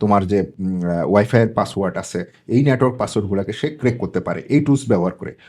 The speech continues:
আরেকটার নাম হচ্ছে ম্যাড ইউএসএ, মানে পাগলা ইউএসএ।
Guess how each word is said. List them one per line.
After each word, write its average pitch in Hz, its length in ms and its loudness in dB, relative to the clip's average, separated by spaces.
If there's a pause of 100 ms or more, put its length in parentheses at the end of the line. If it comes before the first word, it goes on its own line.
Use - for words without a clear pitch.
(140)
আরেকটার 143 360 6
নাম 170 240 6
হচ্ছে 208 280 2 (140)
ম্যাড 120 320 4
ইউএসএ, 107 400 4 (800)
মানে 110 140 2
পাগলা 107 500 8
ইউএসএ। 90 460 6